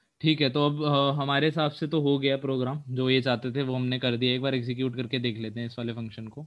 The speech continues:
कि सही चल रहा है कि नहीं। तो सीधा मैं एग्जीक्यूट करता हूँ,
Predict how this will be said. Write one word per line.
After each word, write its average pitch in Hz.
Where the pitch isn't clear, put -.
कि 123
सही 117
चल 113
रहा 110
है 110
कि 117
नहीं। 123
तो 120
सीधा -
मैं 127
एग्जीक्यूट 120
करता 120
हूँ, 143